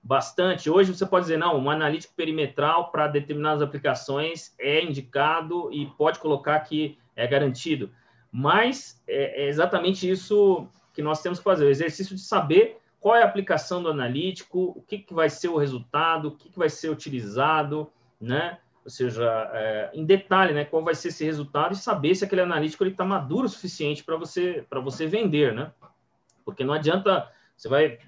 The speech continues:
basicamente queimar o, a palavra analítico se vender algum analítico que não vai funcionar perfeitamente. Então, é, e aí você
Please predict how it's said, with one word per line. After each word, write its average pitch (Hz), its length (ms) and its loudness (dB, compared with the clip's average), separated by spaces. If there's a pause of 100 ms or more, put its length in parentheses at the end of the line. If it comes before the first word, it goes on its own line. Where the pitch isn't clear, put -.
(140)
basicamente 143 520 -2
queimar 185 680 4
o, 117 460 -6 (120)
a - 60 -8
palavra 143 460 4
analítico 147 560 -2
se 196 140 -12
vender 190 540 0 (120)
algum 123 300 -4
analítico 139 420 0
que 185 80 -2
não 185 80 -2
vai 185 120 0
funcionar 160 600 -4
perfeitamente. 185 840 -4 (320)
Então, 123 600 -2
é, 117 320 0
e 123 120 0
aí 123 220 2
você 156 440 -4